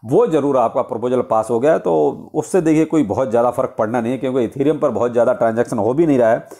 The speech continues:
जितना ट्रांजैक्शन हो रहा है वो बीएससी पर ज़्यादा हो रहा है। तो जब टीम भी चालाक है, उन्होंने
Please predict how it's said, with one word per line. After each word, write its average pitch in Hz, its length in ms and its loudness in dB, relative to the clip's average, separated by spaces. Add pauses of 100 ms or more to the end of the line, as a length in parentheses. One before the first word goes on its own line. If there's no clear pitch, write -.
(240)
जितना 123 260 0
ट्रांजैक्शन 156 420 0
हो 127 160 2
रहा 139 100 2
है 170 60 2
वो 165 100 0
बीएससी 131 380 0
पर 151 160 -2
ज़्यादा 113 240 2
हो 90 160 0
रहा 80 80 -2
है। 78 80 -10 (580)
तो 160 120 2 (100)
जब 123 320 -2
टीम 185 200 0
भी 220 80 -4
चालाक 170 380 0
है, 160 140 -2
उन्होंने 151 300 0